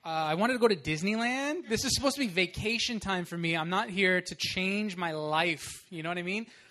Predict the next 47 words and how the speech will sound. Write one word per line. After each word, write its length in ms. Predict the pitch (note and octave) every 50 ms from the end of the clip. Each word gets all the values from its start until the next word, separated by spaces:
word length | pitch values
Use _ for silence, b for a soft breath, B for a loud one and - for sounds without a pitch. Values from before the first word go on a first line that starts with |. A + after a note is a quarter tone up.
| B B B
And 80 | F#3+ F3+
so 120 | - A3+
we 100 | A3+ A3+
prayed 260 | A3+ - A#3 A#3+ B3
it 80 | B3 A#3
o-, 180 | B3 B3 A#3+
we 160 | B3+ A3+ G#3 F#3+
prayed 200 | - A3 A#3 B3
it 80 | A#3+
through 160 | - B3+ A#3+
when 120 | A#3+ A3 G#3+
we 100 | G#3 G3
got 120 | G#3+ G#3
back 200 | G#3 A3 G#3+ G#3+
to 80 | - G3+
the 60 | F#3
hotel 320 | F#3 F3+ - F#3+ G3 G3+
that 120 | G3+ G#3 F3+
day, 200 | G3 F#3 F#3 F#3
and 100 | F3 E3
we 80 | E3
knew 180 | E3 F3 F#3+ G3
it 80 | G3 F#3+
was 140 | D#3 C#3+
the 80 | - E3+
Lord. 340 | D#3+ E3+ E3+ D#3+ D3 C#3 C3+ _ b b b b b b b b b -
So 100 | - G#3+
we 100 | A3 G#3
moved 320 | G#3 A#3 C4+ D4 A#3+ G#3
back 300 | A#3+ A#3+ A#3 A3 G#3+ -
to 140 | - - G3+
our 100 | F#3 F#3+
old 300 | G#3 G#3 G3 G#3 A3+ G3
church, 640 | - - - G#3 F3+ E3 E3 - - - - - - _ _ _ _ _ _ _ _ _ _ _ _ -
and 100 | E3+ F#3
the 60 | F#3+
Lord 220 | G3+ A3+ A#3+ -
spoke 240 | - - A#3+ A3+ -
something 360 | - A#3 G#3+ - G#3+ G3+ F#3+
very 260 | E3 F3 F#3+ G3+ G3+ G3
clearly 360 | - - G3+ F#3+ F#3+ F#3 E3+
to 80 | D#3
Danielle 460 | D3 - D#3+ D#3+ D#3+ D#3+ D#3+ D#3+ D#3+ D#3+
and 100 | D#3 D3+
I, 120 | C#3+ C#3+
which 200 | C#3+ D3 - -
was, 240 | D#3 D#3 C#3+ -